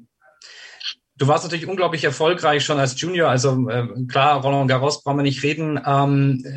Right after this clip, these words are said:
was sind denn die, was sind denn so die entscheidenden Punkte, würdest du sagen, der Unterschied zwischen der Juniors-Level und dann eben auf Seniors-Tour zu kommen?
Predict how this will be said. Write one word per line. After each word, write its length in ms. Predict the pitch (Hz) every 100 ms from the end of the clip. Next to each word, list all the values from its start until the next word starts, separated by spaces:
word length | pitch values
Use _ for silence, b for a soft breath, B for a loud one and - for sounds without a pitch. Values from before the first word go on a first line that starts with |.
| 135 151
was 240 | 139 165 -
sind 160 | 170
denn 320 | 165 165 131 _
die, 760 | 139 135 - 127 147 139 127 143
was 220 | 139 151
sind 80 | 156
denn 160 | 151
so 80 | 151
die 140 | 147 139
entscheidenden 500 | 135 147 165 165 147
Punkte, 340 | 180 185 143
würdest 220 | 143 139
du 60 | 135
sagen, 480 | 135 143 147 143 135
der 120 | 139
Unterschied 380 | 165 160 - -
zwischen 240 | 143 147
der 80 | 135
Juniors-Level 840 | 123 175 190 185 185 160 165 180
und 260 | 175 139 135
dann 180 | 147 143
eben 160 | 151 147
auf 240 | 143 135
Seniors-Tour 680 | - 170 165 131 120 - 113
zu 140 | - -
kommen? 420 | - 110 95 90